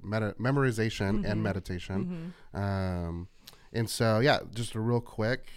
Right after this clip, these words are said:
Speaker 1: um, y'all listening, uh, the next upcoming ones, just for your awareness,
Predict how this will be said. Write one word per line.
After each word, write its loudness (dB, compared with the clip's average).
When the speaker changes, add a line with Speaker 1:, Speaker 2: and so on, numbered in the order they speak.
Speaker 1:
um, -4
y'all -4
listening, -4
uh, -4
the -2
next -2
upcoming -4
ones, -2
just -12
for -8
your -4
awareness, -6